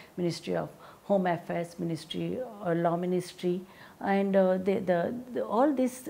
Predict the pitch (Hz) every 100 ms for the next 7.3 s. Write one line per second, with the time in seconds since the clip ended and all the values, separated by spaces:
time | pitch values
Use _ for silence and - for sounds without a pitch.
0 | - 202 202 208 208 - 185 170 180 180
1 | 180 - 180 180 175 - 233 254 - 170
2 | 170 320 339 294 - - - - - 180
3 | 175 175 170 156 151 160 196 - - -
4 | 165 175 - 160 - 170 165 196 202 -
5 | 226 226 - - - 170 170 160 - 180
6 | 170 - 180 220 226 175 - 143 151 151
7 | 156 180